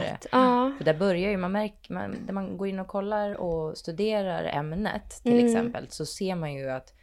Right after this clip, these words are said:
Speaker 2: d-, det mesta börjar ju i högstadie,
Speaker 1: Mm.
Speaker 2: gymnasiet,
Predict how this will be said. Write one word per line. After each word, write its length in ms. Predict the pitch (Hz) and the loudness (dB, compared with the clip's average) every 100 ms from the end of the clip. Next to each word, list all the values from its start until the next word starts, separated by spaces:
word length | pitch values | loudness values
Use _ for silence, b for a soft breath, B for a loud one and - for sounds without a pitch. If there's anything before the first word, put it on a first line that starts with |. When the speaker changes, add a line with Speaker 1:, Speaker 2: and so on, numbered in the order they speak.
| _ _ _ _ _ | _ _ _ _ _
Speaker 2:
d-, 280 | - - - - - _ _ | -20 -20 -20 -20 -20 _ _
det 180 | 151 156 | -2 0
mesta 500 | 185 175 - - 180 | 2 -2 -4 -4 -2
börjar 380 | 151 135 131 156 | 2 0 0 0
ju 120 | 123 | -2
i 480 | 120 131 127 127 - - _ | -4 -4 -4 -6 -10 -20 _
högstadie, 920 | - 139 127 - 135 135 123 131 127 127 - - 311 | -2 0 0 -2 -4 -4 -2 -2 -2 -4 -16 -20 -4
Speaker 1:
Mm. 140 | 226 | 2
Speaker 2:
gymnasiet, 680 | 143 151 196 156 - 127 | 4 4 4 2 -2 -4